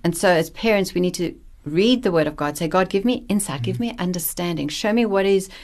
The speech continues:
Speaker 1: your view about it. How could I lean into love and not compromise holiness and purity?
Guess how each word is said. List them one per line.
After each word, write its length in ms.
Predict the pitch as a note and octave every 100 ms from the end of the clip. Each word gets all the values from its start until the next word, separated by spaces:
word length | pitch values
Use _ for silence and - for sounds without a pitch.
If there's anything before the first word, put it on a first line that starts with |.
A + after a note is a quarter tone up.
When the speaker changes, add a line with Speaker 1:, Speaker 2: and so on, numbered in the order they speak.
| - -
Speaker 1:
your 300 | F3 F#3+ G#3
view 260 | F3+ F3+ E3+
about 320 | D#3 D3+ C#3+
it. 160 | C#3 -
How 340 | D#3+ - G#3+
could 220 | A3+ C#4
I 200 | B3+ A3+ -
lean 300 | F3 F#3+ F#3+
into 240 | F3 F3
love 260 | E3+ E3 E3
and 100 | E3
not 160 | F#3
compromise 640 | - G#3+ G3 F#3+ F3 E3+ E3+
holiness 580 | E3+ F3 E3+ D#3+ D#3
and 100 | D3+
purity? 520 | - F3+ F3+ F3 -